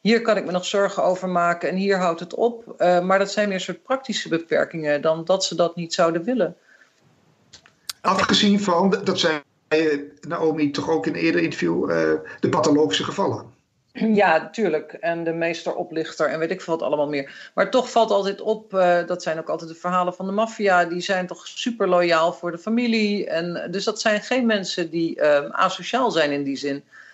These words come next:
Speaker 1: Alleen die hebben gewoon hele andere opvattingen over, van, eh, over wie, eh, maak je je zorgen en over wie maak je geen zorgen. En wat is acceptabel en wat is niet acceptabel.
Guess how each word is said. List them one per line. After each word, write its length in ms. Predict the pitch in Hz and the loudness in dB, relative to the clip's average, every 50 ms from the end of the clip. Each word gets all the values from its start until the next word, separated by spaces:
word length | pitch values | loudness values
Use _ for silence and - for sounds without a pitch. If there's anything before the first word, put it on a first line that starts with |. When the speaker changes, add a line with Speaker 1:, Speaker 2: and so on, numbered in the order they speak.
| - _ _ _ _ | -20 _ _ _ _
Speaker 1:
Alleen 280 | - 180 196 196 196 196 | 0 2 4 4 4 2
die 100 | 202 196 | 2 0
hebben 200 | 220 208 208 185 | 0 0 0 -2
gewoon 200 | - - 185 180 | -2 -2 -2 0
hele 200 | 190 208 202 180 | 0 0 0 0
andere 240 | - 180 170 156 - | 0 -2 -2 -4 -4
opvattingen 580 | - - - - 185 180 - 160 156 147 - | -6 -4 -2 -2 -2 -2 -2 -4 -4 -2 -2
over, 300 | - 147 147 147 156 147 | 0 -2 -2 -4 -8 -14
van, 320 | - - 160 151 147 147 147 | -10 -6 -6 -4 -2 -2 -2
eh, 100 | 143 - | 0 0
over 220 | 170 - 165 165 | -2 -2 -2 -2
wie, 380 | 165 185 180 170 165 165 165 156 | 0 0 0 0 2 2 4 4
eh, 180 | 147 151 151 160 | 4 4 2 2
maak 220 | 170 170 165 165 | 2 0 0 0
je 120 | - - 165 | -2 -4 -4
je 60 | 160 | -2
zorgen 400 | - 190 180 175 170 - - 156 | 0 2 2 2 2 0 -2 -2
en 100 | 156 139 | 0 2
over 220 | 139 160 143 - | 2 0 0 -2
wie 140 | 147 170 160 | -4 -4 -2
maak 180 | 156 - - - | -2 -2 -4 -4
je 140 | - 156 - | -6 -8 -4
geen 200 | - 196 240 226 | -2 -2 -2 0
zorgen. 340 | 190 170 147 - - - | 2 2 0 0 -2 -4
En 60 | 139 - | -2 0
wat 160 | 165 170 165 | 0 -2 0
is 100 | - - | -2 -2
acceptabel 680 | - - - - - _ - 170 156 156 147 151 151 139 | -2 -2 -4 -8 -8 _ 2 2 4 4 4 2 2 2
en 60 | 143 | 2
wat 140 | 143 151 156 | 0 -2 -4
is 100 | 156 - | -4 -4
niet 160 | 220 233 - | -4 -2 -2
acceptabel. 720 | 208 - - - - - - 139 139 131 131 143 143 - | -2 -2 -4 -8 -8 -4 -2 -2 0 0 0 -2 -4 -6